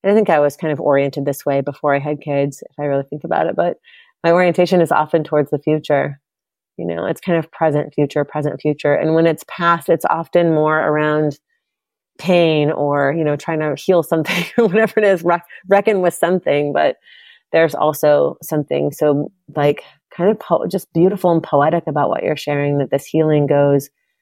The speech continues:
in different directions. And yeah, I think that gives me this, this other feeling too, and this curiosity, like, "Oh, I wonder what our kids are gonna share with us that <laughs> has the potential to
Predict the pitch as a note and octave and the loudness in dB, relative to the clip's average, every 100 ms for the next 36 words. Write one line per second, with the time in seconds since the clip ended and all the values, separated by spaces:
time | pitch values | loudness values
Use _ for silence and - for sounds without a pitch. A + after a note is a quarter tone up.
0 | _ _ - D3+ C#3+ C#3+ C#3 C#3 D#3+ E3+ | _ _ -4 0 0 0 -2 -2 -2 0
1 | D3+ C3 C#3 - C#3+ C3 D3 - D3+ D3+ | 2 0 0 -4 -4 -2 -4 -4 -2 -2
2 | D3+ D3 _ _ _ _ _ _ _ _ | -4 -10 _ _ _ _ _ _ _ _
3 | _ _ _ _ F3 F3 E3+ F3 F#3 E3+ | _ _ _ _ -2 0 0 0 0 2
4 | D#3+ E3 E3 D#3+ E3 D#3 - D#3 - D3+ | 2 0 2 0 2 0 0 -4 -2 -2
5 | D#3 D3 D#3 D#3 D3 C#3+ - E3 D3+ D3 | -2 -2 -2 -2 -2 -4 -2 0 0 -2
6 | - - F3+ E3 D#3+ E3+ - D#3+ D#3+ D#3 | -8 -2 2 4 4 2 0 0 0 -2
7 | F2 - F#3+ F#3+ E3+ E3+ F#3 F3+ F3 - | -6 -8 -2 0 0 -2 -2 0 -2 -6
8 | _ _ _ - E3+ E3 D#3 F3+ F3 D#3+ | _ _ _ -4 0 0 0 0 0 2
9 | D#3 D3+ D3 E3+ D#3 D3 - E3+ F3+ - | 2 0 0 0 2 0 0 2 2 2
10 | D#3 C#3+ F3+ E3+ - G#3 F#3+ - F#3 - | 0 0 0 0 0 0 -2 0 -2 0
11 | E3+ D#3 D3+ | 0 2 2